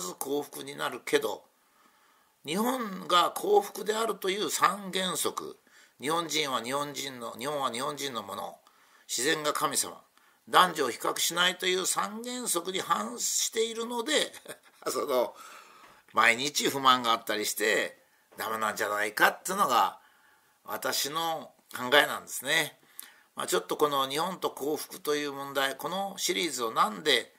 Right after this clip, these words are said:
私が一生懸命やってるかって言ったら、今周りを見ますとね、本当にヨーロッパの、その、まあ、悪い文化って言ったらヨーロッパの人に悪いんですけど、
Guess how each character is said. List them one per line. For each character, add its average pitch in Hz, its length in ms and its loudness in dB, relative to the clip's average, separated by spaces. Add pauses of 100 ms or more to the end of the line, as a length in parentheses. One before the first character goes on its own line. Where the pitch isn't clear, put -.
(320)
私 139 260 -4
が 147 60 2
一 139 100 2
生 - 120 0
懸 233 100 -8
命 196 80 0
や 135 120 4
っ - 40 -12
て 156 100 -2
る 143 80 0
か 123 120 -4
っ 110 100 -6
て - 100 -10
言 - 20 -10
っ 98 40 -6
た 98 60 -4
ら、 - 120 -14 (440)
今 180 220 -4
周 175 300 2
り 196 60 -2
を 185 80 -2
見 185 60 -6
ま 190 180 0
す - 120 0
と 127 120 -6
ね、 123 340 -2 (800)
本 208 180 -10
当 214 140 -2
に 208 140 -6
ヨ 214 220 4
ー - 20 -2
ロ 254 140 -4
ッ 262 40 -10 (300)
パ 196 160 -2
の、 190 420 -4
そ 139 140 -6
の、 143 440 -8
ま 147 100 -2
あ、 127 60 -2
悪 113 320 0
い 123 80 -2
文 151 220 -8
化 170 100 0
っ - 40 4
て - 0 -
言 - 20 -12
っ - 40 -12
た 139 80 0
ら 123 60 0
ヨ 123 100 2
ー - 20 2
ロ 151 80 2
ッ - 20 -6
パ 151 140 -4
の 135 40 -4
人 120 140 -4
に 123 60 -10
悪 120 200 -2
い 127 60 -4
ん 120 40 -8
で 113 60 -10
す 104 80 -2
け 110 120 -6
ど、 101 260 -10